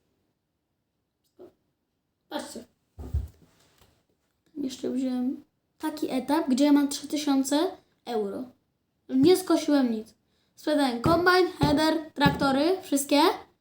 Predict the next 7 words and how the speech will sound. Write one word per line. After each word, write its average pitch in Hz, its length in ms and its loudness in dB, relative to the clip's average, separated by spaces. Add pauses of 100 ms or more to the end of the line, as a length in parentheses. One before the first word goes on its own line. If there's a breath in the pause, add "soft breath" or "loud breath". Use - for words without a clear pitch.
(580)
Yy, 247 440 0
co 285 100 0
jeszcze? 208 300 -4 (760)
Yy, 190 440 -4
wszystkie 294 380 0
traktory, 262 800 0
mówię. 240 420 -2